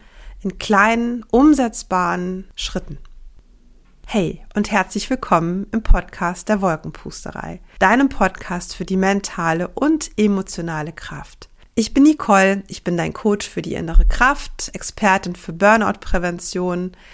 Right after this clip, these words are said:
Hypnose-Master und ich freue mich mega, dass du hier in diese, wie ich finde, so, so wichtige Folge eingeschaltet hast, die tatsächlich aus der wundervollen Wolkenpusterei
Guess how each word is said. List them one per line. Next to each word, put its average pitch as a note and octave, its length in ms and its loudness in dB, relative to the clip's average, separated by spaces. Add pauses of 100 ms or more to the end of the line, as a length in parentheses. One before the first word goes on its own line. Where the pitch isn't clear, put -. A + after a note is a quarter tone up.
(340)
Hypnose-Master G#3 1400 4
und F3+ 420 -2
ich - 200 -4
freue G3+ 240 4
mich F#3+ 400 -4
mega, F#3 420 2
dass F3 180 -6
du F#3+ 120 -4
hier F#3 220 -2
in F3 120 -4
diese, F3 480 -4
wie F3+ 100 -4
ich - 160 -8
finde, F#3 340 -2
so, F#3+ 180 -2
so F3+ 260 -4
wichtige G3 460 0
Folge F3+ 480 -2
eingeschaltet D#3+ 840 -4
hast, - 400 -4 (640)
die B3 160 4
tatsächlich - 800 -4
aus A3 540 0
der F3+ 580 -4
wundervollen F#3+ 760 0
Wolkenpusterei E3+ 1120 -4